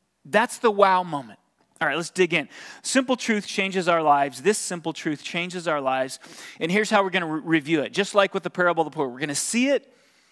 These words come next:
we're gonna value it, and then we're gonna talk about how to live it. So we're talking about seeing it, valuing that truth, and then living it. All right, see it.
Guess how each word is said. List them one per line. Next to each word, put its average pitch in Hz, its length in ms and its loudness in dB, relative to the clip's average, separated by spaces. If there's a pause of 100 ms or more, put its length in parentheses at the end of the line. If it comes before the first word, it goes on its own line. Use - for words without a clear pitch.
(540)
we're 170 100 2
gonna 170 180 2
value 196 580 4
it, 269 180 4 (640)
and 156 140 -4
then 190 120 4
we're 185 120 0
gonna 202 120 0
talk 180 240 2
about 156 220 4
how 147 160 0
to 139 60 -10
live 127 260 -8
it. - 120 -14 (920)
So - 160 -12
we're 156 60 -4
talking 190 100 2
about 170 160 2
seeing 233 480 -2
it, 262 180 -2 (440)
valuing 214 920 0 (180)
that 165 400 2
truth, - 720 -4 (340)
and 147 160 -6
then 139 280 -2
living 143 300 -2
it. 101 100 -16 (1400)
All 156 100 6
right, 135 160 0
see 208 300 0
it. - 180 -8